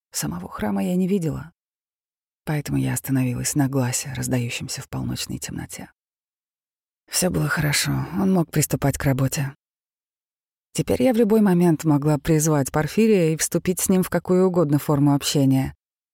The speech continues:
Но я опасалась, что это может привести к непредсказуемым последствиям для работы кластера.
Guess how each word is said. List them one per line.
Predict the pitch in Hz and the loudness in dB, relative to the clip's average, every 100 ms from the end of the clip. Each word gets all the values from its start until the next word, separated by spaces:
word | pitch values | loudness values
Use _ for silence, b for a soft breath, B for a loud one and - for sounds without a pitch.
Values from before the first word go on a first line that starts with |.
| _ _ - | _ _ 0
Но | 175 | 2
я | 160 160 | 4 4
опасалась, | 151 151 - 160 139 - | 2 0 0 0 0 -2
что | - 139 | -2 0
это | 131 | 2
может | 147 139 131 | 4 2 0
привести | - 135 - - | -2 0 0 -2
к | - | 0
непредсказуемым | 147 147 - - 139 151 147 143 135 | 0 0 -4 -4 -2 2 4 4 2
последствиям | 139 - 156 - - 135 131 | 0 -4 -4 -4 -2 2 2
для | 131 | 2
работы | 135 139 - | 0 -2 -6
кластера. | - 143 139 - 165 160 | -6 -4 -2 -4 -6 -8